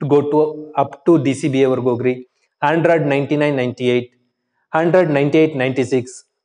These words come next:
ಈ ಸಮಸಂಖ್ಯೆಗಳು, ಬೆಸ ಸಂಖ್ಯೆಗಳು,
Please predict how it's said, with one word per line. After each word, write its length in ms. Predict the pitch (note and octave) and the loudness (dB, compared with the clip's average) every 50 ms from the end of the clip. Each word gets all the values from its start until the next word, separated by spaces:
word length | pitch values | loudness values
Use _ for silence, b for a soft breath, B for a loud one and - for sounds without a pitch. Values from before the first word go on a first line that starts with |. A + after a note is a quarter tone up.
| _ _ _ _ _ _ _ - | _ _ _ _ _ _ _ -2
ಈ 200 | C#3+ C#3+ C#3 C3+ | 0 0 0 0
ಸಮಸಂಖ್ಯೆಗಳು, 920 | C#3 - D3+ D3+ F3+ F3 - E3 D3 B2+ B2+ C3 A#2 B2+ B2 B2+ B2 B2 | 0 0 0 0 0 0 0 0 0 0 0 0 0 0 0 0 0 -2
ಬೆಸ 300 | A#2 A2 B2 C3+ C3+ F#3+ | -2 -2 -2 -2 0 0
ಸಂಖ್ಯೆಗಳು, 680 | F3+ - F#3 D#3 C#3+ B2+ C3 A#2 A#2+ A#2 A#2 A#2+ A#2+ - | 0 0 0 -2 0 -2 -2 -2 -2 -2 -2 -4 -6 -6